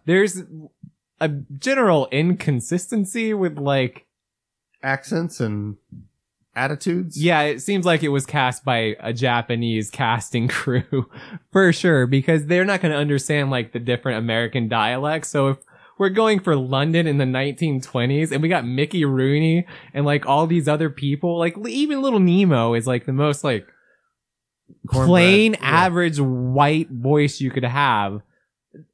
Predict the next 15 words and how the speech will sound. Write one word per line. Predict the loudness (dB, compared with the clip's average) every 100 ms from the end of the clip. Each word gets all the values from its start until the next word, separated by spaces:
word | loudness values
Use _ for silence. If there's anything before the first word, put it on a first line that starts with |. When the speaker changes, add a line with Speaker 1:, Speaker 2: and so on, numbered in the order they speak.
| _ 0
Speaker 1:
American | 4 4 4 2 0 0
voice, | 0 0 0
I | 0
guess, | 0 -2 -2
not | -4 -2
white | -2 -2 -2
voice, | -2 -2 -4
but | -4 -2 -2 0
just, | 0 -2 -4
just | -2 -2 0
nothing. | 2 2 2 -2 -2
There's | 0 0 0
nothing | 0 0 -2 -4 -2
to | 0 0
it. | -2